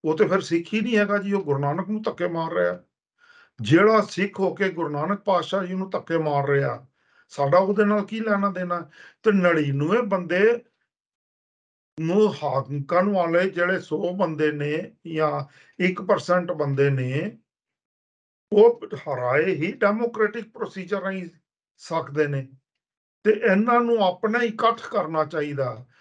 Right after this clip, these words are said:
ਜਾਤ ਬਰਾਦਰੀ ਤੋਂ ਬਾਹਰ ਨਿਕਲ ਕੇ ਇਕੱਠ ਕਰਨਾ ਚਾਹੀਦਾ ਤੇ ਸਾਰੀ ਸੱਤਾ ਆਪਣੇ ਹੱਥ 'ਚ ਲੈਣੀ ਚਾਹੀਦੀ ਹੈ। ਮੈਂ ਤਾਂ ਰੌਲਾ ਹੀ ਇਸ ਚੀਜ਼ ਦਾ ਪਾ ਰਿਹਾ।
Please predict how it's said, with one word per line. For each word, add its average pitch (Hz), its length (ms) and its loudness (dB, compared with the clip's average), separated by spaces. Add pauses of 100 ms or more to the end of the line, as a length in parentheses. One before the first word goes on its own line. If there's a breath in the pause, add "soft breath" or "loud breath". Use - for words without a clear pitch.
(300 soft breath)
ਜਾਤ 160 420 4
ਬਰਾਦਰੀ 185 560 -2
ਤੋਂ 202 120 -8
ਬਾਹਰ 180 280 -4
ਨਿਕਲ 202 300 -4
ਕੇ 190 120 -8
ਇਕੱਠ 180 260 -6
ਕਰਨਾ 139 360 -8
ਚਾਹੀਦਾ 131 520 -10 (320 soft breath)
ਤੇ 175 120 2
ਸਾਰੀ 170 360 0
ਸੱਤਾ 180 360 0
ਆਪਣੇ 214 260 0
ਹੱਥ 202 260 0
'ਚ 190 140 -10
ਲੈਣੀ 175 300 -4
ਚਾਹੀਦੀ 180 360 -4
ਹੈ। 180 40 0
ਮੈਂ 175 140 0
ਤਾਂ 208 140 2
ਰੌਲਾ 170 240 4
ਹੀ 226 180 0
ਇਸ 220 260 0
ਚੀਜ਼ 226 280 -10
ਦਾ 214 120 -4
ਪਾ 90 220 -4
ਰਿਹਾ। 92 260 -6